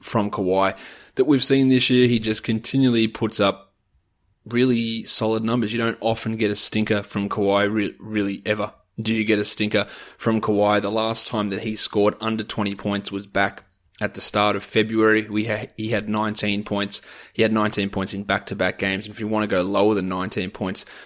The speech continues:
we have to go back to New Year's Day, where he scored thirteen points in a, uh, in a loss to the Atlanta Hawks. He's just been con-, so consistent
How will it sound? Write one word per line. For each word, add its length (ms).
we 100
have 160
to 80
go 180
back 280
to 300
New 200
Year's 280
Day, 240
where 140
he 100
scored 300
thirteen 560
points 420
in 100
a, 160
uh, 140
in 140
a 60
loss 300
to 60
the 120
Atlanta 340
Hawks. 380
He's 220
just 160
been 140
con-, 180
so 240
consistent 640